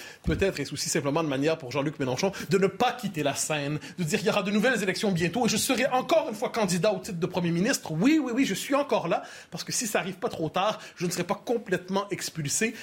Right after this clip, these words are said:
Sinon, c'est le drame d'un homme qui aurait été au premier rang toute sa vie et qui aujourd'hui n'accepte pas de quitter la scène.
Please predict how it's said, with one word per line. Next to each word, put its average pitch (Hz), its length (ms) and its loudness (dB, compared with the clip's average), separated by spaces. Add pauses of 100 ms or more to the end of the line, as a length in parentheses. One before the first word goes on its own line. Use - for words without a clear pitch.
(200)
Sinon, 190 360 0
c'est 165 120 0
le 139 60 2
drame 175 300 0
d'un 147 200 0
homme 175 160 2
qui 180 100 -4
aurait 139 120 -2
été 165 100 -4
au 151 60 -2
premier 160 280 -2
rang 165 160 0
toute 202 220 -6
sa 185 120 4
vie 156 220 -2
et 170 80 -4
qui - 140 -2
aujourd'hui 170 340 2
n'accepte 170 460 -4
pas - 180 0
de 151 60 -4
quitter 160 240 -4
la 131 100 2
scène. 190 380 -2